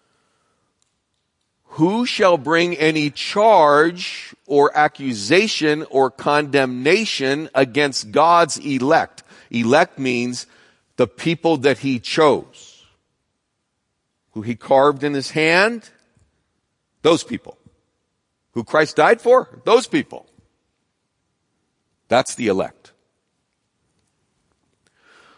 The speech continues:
"Who shall bring any charge against God elect?" Nobody. Why? Because it's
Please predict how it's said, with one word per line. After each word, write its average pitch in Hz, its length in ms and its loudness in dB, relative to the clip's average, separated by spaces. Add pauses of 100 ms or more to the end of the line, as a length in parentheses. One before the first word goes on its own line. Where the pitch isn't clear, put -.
(100)
"Who 135 160 -2
shall 131 200 0
bring 131 160 0
any 135 160 -2
charge 143 340 0
against 131 300 -4
God 143 220 4
elect?" 151 460 0 (960)
Nobody. 165 480 2
Why? 190 500 0 (400)
Because 220 460 2
it's - 340 -4